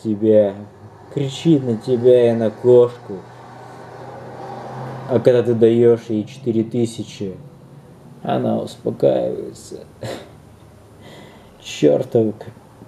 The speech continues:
чертова система. Я понимаю, что при коммунизме было много проблем, при социализме. Номенклатура, там,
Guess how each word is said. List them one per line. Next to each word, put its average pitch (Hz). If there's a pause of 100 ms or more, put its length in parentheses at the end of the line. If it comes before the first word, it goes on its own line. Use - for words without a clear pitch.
чертова 107 (180)
система. - (120)
Я 131
понимаю, 180
что -
при 120
коммунизме 123
было 110
много 113
проблем, 104
при 107
социализме. 98 (600)
Номенклатура, 110
там, 87